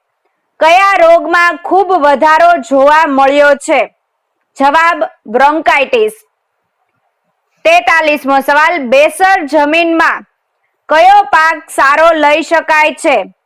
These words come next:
જવાબ, તમાકુનો. ચુમ્માલીસમો સવાલ, ભારતમાં કયા રાજ્યમાં સર્વપ્રથમ જલીય કટોકટી નાખવામાં આવી? જવાબ, કર્ણાટકમાં.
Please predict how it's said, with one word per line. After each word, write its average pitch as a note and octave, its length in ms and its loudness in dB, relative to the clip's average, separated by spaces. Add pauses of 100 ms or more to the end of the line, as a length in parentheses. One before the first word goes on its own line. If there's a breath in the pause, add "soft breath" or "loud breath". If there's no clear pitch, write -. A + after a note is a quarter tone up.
(720)
જવાબ, D#4 500 0 (300)
તમાકુનો. C4 840 -2 (1500)
ચુમ્માલીસમો D#4 760 0
સવાલ, D#4 360 0
ભારતમાં D4+ 1040 0 (880)
કયા F#4+ 360 2
રાજ્યમાં F4 720 0
સર્વપ્રથમ D#4+ 1000 -2 (600)
જલીય E4 420 2
કટોકટી F4 800 -2
નાખવામાં D#4+ 880 -2
આવી? C#4 420 -2 (800)
જવાબ, D#4 440 0 (160)
કર્ણાટકમાં. B3+ 960 -2